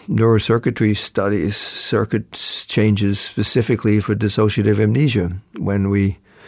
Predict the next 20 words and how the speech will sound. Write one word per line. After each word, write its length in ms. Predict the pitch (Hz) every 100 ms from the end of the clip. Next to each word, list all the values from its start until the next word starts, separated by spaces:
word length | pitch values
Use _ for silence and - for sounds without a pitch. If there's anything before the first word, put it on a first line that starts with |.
| - -
remember 720 | 110 110 123 120 113 107 107
an 100 | 104
emotional 600 | 104 110 117 117 104 104
event, 500 | 98 117 120 107 - - _ _ - - 370
there 300 | 175 113 107
are 100 | 107
two 240 | - 127
neurocircuits 760 | 120 107 107 104 131 139 117 -
that 100 | 92
are 160 | 92
involved. 500 | 90 92 87 87 92
The 100 | 95
right 320 | 92 90 104 98 - -
temporal 360 | - 107 104 98
parietal 600 | - 92 92 107 101 90
system, 400 | - 104 - 98
which 200 | 92 -
is 160 | 95
autobiographical 920 | 95 92 95 92 92 98 98 98 95 92
memory, 480 | 101 107 98 98